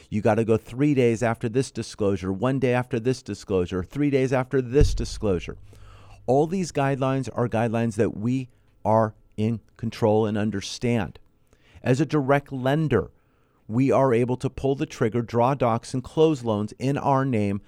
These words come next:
and wire funds and make this process more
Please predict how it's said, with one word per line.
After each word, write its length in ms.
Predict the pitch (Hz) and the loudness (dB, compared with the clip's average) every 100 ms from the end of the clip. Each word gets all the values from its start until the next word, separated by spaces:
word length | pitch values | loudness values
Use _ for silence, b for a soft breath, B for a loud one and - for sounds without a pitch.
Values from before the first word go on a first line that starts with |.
| b b | b b
and 220 | 117 110 | 0 2
wire 300 | 101 127 143 | 2 2 2
funds 420 | - 113 104 104 - | 0 -2 -2 -6 -4
and 160 | 113 | -2
make 200 | 104 104 | -2 -4
this 140 | - 110 | -6 -8
process 560 | - 98 95 101 - | -4 -4 -4 -8 -8
more 260 | 104 92 95 | -6 -4 -6